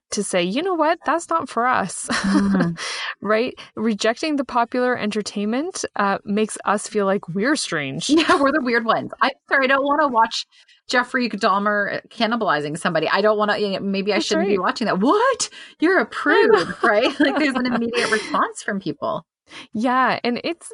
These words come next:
Speaker 1: it's kind of, you know, like what you're kind of alluding to there too. I, I think I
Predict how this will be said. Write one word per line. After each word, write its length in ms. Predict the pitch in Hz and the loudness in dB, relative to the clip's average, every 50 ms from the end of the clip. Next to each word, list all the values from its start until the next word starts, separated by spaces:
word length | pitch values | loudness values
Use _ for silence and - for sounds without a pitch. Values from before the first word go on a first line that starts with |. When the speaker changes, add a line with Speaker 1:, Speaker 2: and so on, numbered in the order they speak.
| - _ | -18 _
Speaker 1:
it's 220 | - 302 277 - | -8 -8 -8 -6
kind 300 | - - - 320 359 370 | -10 -6 -4 -4 -2 -2
of, 260 | 359 294 - - - - - _ _ _ - _ _ _ _ | -4 -4 -6 -14 -20 -20 -20 _ _ _ -20 _ _ _ _
you 80 | - 247 | -4 -2
know, 140 | 240 233 | 0 2
like 240 | 226 233 240 247 - - | 2 2 0 0 -2 -4
what 260 | 214 226 233 - - | -2 -2 -2 0 0
you're 120 | 226 208 | -2 -2
kind 200 | 202 - 220 202 | -2 -2 -4 -2
of 80 | 196 190 | -2 -2
alluding 420 | 202 185 185 185 185 208 202 208 | -2 0 0 0 0 0 -2 -2
to 200 | - - 196 185 | -2 -4 -4 -2
there 180 | 170 175 175 175 | -2 0 -2 -2
too. 480 | - - - - 202 190 190 180 170 - - | -4 -6 -4 -2 0 0 0 0 -2 -2 0
I, 300 | 180 180 175 175 180 - - - - - - - - - | 0 0 0 -2 -4 -6 -10 -16 -18 -18 -20 -10 -4 -4
I 80 | 214 | -4
think 260 | - - 285 311 - | -2 -2 -4 -2 0
I 300 | 330 311 302 294 262 214 | 0 2 2 2 0 -2